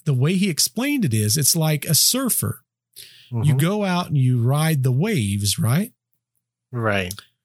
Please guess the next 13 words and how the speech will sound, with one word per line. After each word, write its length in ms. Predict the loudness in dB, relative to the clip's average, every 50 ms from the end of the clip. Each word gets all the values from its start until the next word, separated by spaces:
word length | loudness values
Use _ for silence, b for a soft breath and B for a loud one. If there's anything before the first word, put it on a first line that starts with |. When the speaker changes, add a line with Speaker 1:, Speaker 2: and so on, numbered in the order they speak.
| _ _ -2
Speaker 1:
What 180 | -2 -2 0
these 240 | 0 0 0 0 -2 -2
anti-gravity 1120 | -2 0 0 0 -2 -2 -2 0 0 0 0 0 0 0 0 0 0 0 0 0 2 0 0
propulsion 760 | -2 -2 -4 -4 -4 -2 -4 -2 -2 -2 -2 0 0 2 2
systems 600 | 2 2 2 0 0 2 2 2 2 2 2 2
were 180 | 2 2 0 0
doing 680 | 2 0 0 2 2 0 0 0 0 0 0 -2 -4 _ _ _ _ _ _ _ _ _ _ _ _ _ _ _ _ _ _ -4
is 160 | -2 2 2
it 120 | 2 2
was 140 | 2 0 -2
creating 500 | -2 -2 -2 0 2 2 2 2 2 0
gravity, 560 | 0 0 0 2 2 0 2 2 0 0 0
which 380 | 0 0 0 0 -2 -4 -6